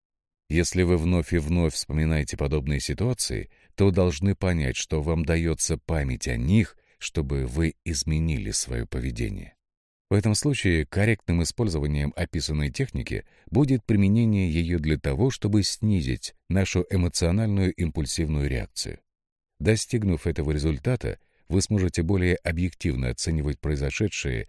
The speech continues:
и таким образом извлечёте для себя необходимые уроки. Жизнь обучает нас через обратную связь.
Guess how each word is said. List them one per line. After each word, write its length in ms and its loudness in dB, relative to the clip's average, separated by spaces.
и 120 0
таким 360 0
образом 480 0
извлечёте 680 -2
для 160 -4
себя 280 -4
необходимые 720 -4
уроки. 440 -8
Жизнь 380 4
обучает 600 2
нас 220 4
через 340 0
обратную 500 0
связь. 440 -6